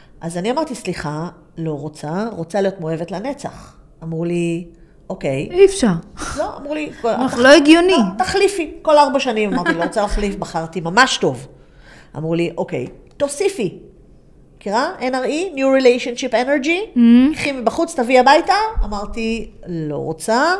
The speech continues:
Speaker 1: זה תבוסתני בעיניי. אין לי בעיה עם להוסיף, אבל לא בשביל משהו, לא ככלי. לא רוצה.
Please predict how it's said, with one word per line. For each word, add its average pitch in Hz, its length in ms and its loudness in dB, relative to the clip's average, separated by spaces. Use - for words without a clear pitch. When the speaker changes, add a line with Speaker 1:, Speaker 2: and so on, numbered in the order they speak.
Speaker 1:
זה 160 140 -8
תבוסתני 196 580 -6
בעיניי. 156 480 2
אין 151 100 -10
לי 165 80 -2
בעיה 156 180 0
עם 165 80 -2
להוסיף, 165 540 -2
אבל 165 160 -6
לא 180 140 2
בשביל 208 480 0
משהו, 185 260 -8
לא 185 80 -4
ככלי. 226 520 -6
לא 185 80 2
רוצה. 220 280 0